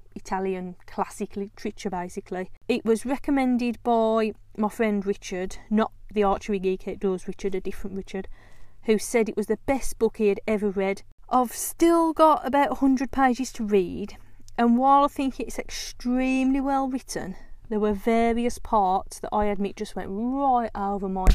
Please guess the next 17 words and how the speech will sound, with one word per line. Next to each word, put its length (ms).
head. 300
Yes, 480
it 320
is 480
a 60
very 460
good 320
book, 320
very 240
well 240
written. 400
It 140
wouldn't 400
be 180
my 400
top 340
ten, 300